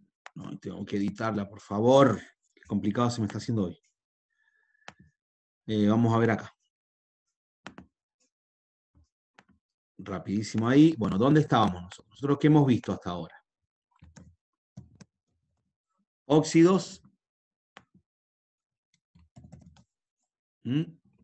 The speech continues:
Nosotros primero vamos a tener que entender de dónde partimos. Nosotros partimos de, primero, un metal, un metal más oxígeno.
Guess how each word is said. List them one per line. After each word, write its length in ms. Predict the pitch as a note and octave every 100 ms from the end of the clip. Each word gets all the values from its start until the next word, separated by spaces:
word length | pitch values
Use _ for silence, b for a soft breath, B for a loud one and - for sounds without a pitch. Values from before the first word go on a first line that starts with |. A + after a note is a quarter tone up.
| _ _ _ _ _ _ _ _ _ _ _ _ _ _ _ b b b -
Nosotros 440 | F#2+ C3 A2 F#2+
primero 380 | A2 B2+ E3 E3
vamos 340 | - A2+ A#2+ B2
a 40 |
tener 220 | B2 A#2+
que 240 | A#2 B2+ -
entender 440 | A#2 G#2 G#2 A#2
de 60 | A#2+
dónde 180 | B2+ B2
partimos. 400 | A#2 - F#2+ -
Nosotros 260 | - C3+
partimos 400 | C3+ B2 D3 D3+
de, 280 | C#3 G#2+ - _ _ _ _ _ _ _ _ _ _ _
primero, 360 | - A2 A2 F#2+
un 180 | A#2+ B2
metal, 480 | C3 E3+ G3+ G#3 _ _ _ _ _ _ _ _ _ _ _ _ - - - - - - _ _ _ _ _ _ _ _ _ _ _ _ _ _ -
un 100 | A2
metal 540 | A#2+ C3+ F3 - - _
más 380 | A#2 B2 C#3+ -
oxígeno. 560 | B2+ G#2+ - - E2